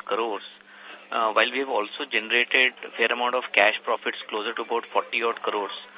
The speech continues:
So given that working capital is stable, uh, uh, and, uh, we have done capex of only about forty odd crores, why should this net debt figure go up? What am I missing?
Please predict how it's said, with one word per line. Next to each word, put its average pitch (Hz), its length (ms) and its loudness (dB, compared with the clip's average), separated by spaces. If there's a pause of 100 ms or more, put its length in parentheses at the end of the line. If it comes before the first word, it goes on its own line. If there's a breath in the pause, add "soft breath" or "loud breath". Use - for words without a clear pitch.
(400 loud breath)
So 156 140 -4
given 143 300 0
that 196 180 4
working 139 380 -4
capital 151 380 2
is 160 140 -8 (120)
stable, 113 460 0 (560 loud breath)
uh, 117 420 4
uh, 113 600 2 (100)
and, 113 460 4
uh, 110 280 2 (280)
we 110 80 0
have 120 140 -2
done 131 180 0 (160)
capex - 320 0
of 139 120 -8
only 120 200 -2
about 131 220 -2 (100)
forty 127 320 -2
odd 127 180 0
crores, 120 400 -2 (140)
why 110 240 2
should 160 180 -6
this 160 120 -8 (100)
net 107 180 -4
debt 131 120 2 (100)
figure 127 260 -4
go 110 180 -2
up? - 60 -6 (300)
What 113 140 4
am 127 100 2
I 131 80 4
missing? 131 340 -8